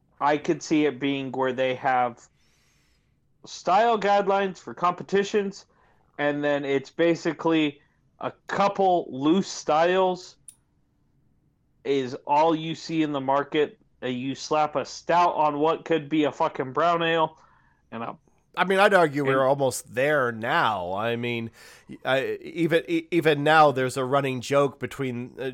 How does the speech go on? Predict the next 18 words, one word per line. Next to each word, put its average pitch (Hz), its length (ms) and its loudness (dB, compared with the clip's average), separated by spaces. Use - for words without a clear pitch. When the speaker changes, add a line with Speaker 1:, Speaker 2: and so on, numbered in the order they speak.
Speaker 2:
you 139 120 -8
know, 123 120 0
with 120 140 -2
the 127 100 -2
idea 123 340 0
that 110 180 -2
there 120 140 0
are 123 60 0
only 139 260 -2
two 127 300 -8
beer 127 320 -4
styles, 107 640 -2
I 131 160 0
P 123 300 -6
A 123 220 2
and 98 200 -6
everything 110 580 -8
else. 92 460 -8